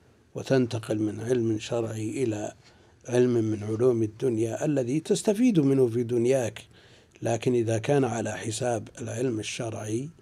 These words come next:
فلا ينبغي أن تفرط بالعلم الشرعي، لأنه من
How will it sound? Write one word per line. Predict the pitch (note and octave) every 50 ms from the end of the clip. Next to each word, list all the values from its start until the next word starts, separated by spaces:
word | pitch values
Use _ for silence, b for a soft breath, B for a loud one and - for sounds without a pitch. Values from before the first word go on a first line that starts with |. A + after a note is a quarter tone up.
| b b b b b b b b b -
فلا | - A#2 B2 C3+ C#3
ينبغي | C#3 C3 A#2 A#2 A2 A2 A2+ G#2+
أن | G#2
تفرط | G2+ - - - B2 A2+ A2 A2 G#2+ A2 -
بالعلم | A2+ G2+ - - A#2 A#2 G#2+ G#2
الشرعي، | G2 - - C3 C3 B2+ C#3 D3
لأنه | C#3 A#2+ A#2 A#2 A#2 A#2 A2+ G#2+ G2+ A2+ B2 D3+ F#3 G3 B B B B B B B B B B
من | C3 B2+ B2+ B2 A#2 A#2